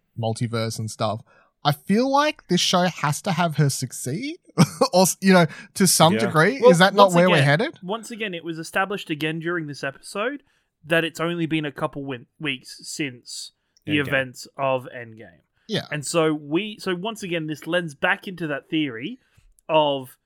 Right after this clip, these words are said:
Speaker 3: Spider-Man, which hap-, Spider-Man, um, Far From Home, which happened six months past the, um, the Endgame
Speaker 1: Endgame,
Speaker 3: events.
Speaker 1: yeah.
Speaker 3: That lines up with this being the moment where everything crashes together and dimensions start merging into one.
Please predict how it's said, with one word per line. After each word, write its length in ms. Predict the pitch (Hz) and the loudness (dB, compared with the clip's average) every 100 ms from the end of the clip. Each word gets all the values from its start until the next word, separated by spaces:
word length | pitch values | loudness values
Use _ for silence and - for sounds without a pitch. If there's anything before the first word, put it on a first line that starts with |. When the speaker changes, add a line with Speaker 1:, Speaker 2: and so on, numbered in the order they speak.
| _ | _
Speaker 3:
Spider-Man, 680 | - - 269 202 147 151 | -6 2 4 4 0 -2
which 120 | 165 - | -4 -2
hap-, 260 | 139 - | -4 -4
Spider-Man, 560 | - 220 180 147 135 131 | -4 -2 -2 -6 -8 -10
um, 240 | 135 135 | -8 -8
Far 180 | 131 156 | -4 -4
From 140 | 139 131 | -4 -6
Home, 160 | 165 | -6
which 160 | 151 127 | -6 -6
happened 280 | 127 127 - | -8 -8 -10
six 260 | 175 - | -10 -4
months 240 | 156 151 - | -4 -4 -6
past 460 | 135 117 110 - | -8 -8 -10 -14
the, 400 | 135 120 117 117 - | -8 -8 -8 -12 -14
um, 720 | 123 117 113 113 113 117 123 _ _ _ _ _ _ _ | -14 -14 -16 -20 -20 -20 -20 _ _ _ _ _ _ _
the 500 | 151 127 117 117 117 147 _ _ _ _ - | -12 -12 -12 -16 -20 -20 _ _ _ _ -10
Endgame 260 | 143 135 131 | -8 -6 0
Speaker 1:
Endgame, 300 | 139 120 101 | 0 0 -2
Speaker 3:
events. 320 | 139 180 262 | -4 -4 -6
Speaker 1:
yeah. 140 | 127 - - _ _ _ _ _ _ _ - | -8 -8 -14 _ _ _ _ _ _ _ -20
Speaker 3:
That 360 | 147 131 180 165 | -4 0 0 0
lines 320 | 170 160 160 | -4 -2 -2
up 120 | 185 | -2
with 200 | 147 131 | -4 -4
this 320 | 190 185 165 | 0 0 -2
being 480 | - - 160 147 139 | -8 -2 0 0 -4
the 80 | 135 | -8
moment 500 | 135 151 151 147 143 | -2 -2 -2 -4 -8
where 560 | 139 139 135 135 131 131 - _ _ _ | -6 -4 -2 -2 -2 -4 -10 _ _ _
everything 400 | 156 151 147 147 | 0 0 0 -6
crashes 380 | 156 147 127 143 | -4 -4 -2 -6
together 560 | - 131 135 127 127 123 | -6 -2 -2 -2 -4 -6
and 300 | 123 120 120 | -8 -12 -8
dimensions 720 | 127 123 123 120 - 117 117 | -4 -4 -6 -10 -12 -14 -16
start 260 | - 120 113 | -10 -10 -8
merging 400 | 123 117 110 113 | -10 -12 -12 -18
into 180 | 110 117 | -18 -18
one. 240 | 117 98 | -18 -20